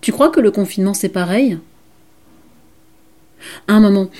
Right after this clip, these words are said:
le déconfinement, c'est la déconfiture de notre société ?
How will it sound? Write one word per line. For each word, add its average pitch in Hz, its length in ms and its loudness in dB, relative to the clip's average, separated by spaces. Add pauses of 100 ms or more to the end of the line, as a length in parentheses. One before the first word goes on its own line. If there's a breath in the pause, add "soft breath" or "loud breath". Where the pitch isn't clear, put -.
(160 loud breath)
le 185 160 2
déconfinement, 214 840 4
c'est - 180 0
la 190 100 4
déconfiture 220 640 2
de 185 80 0
notre 190 180 0
société ? 220 600 -2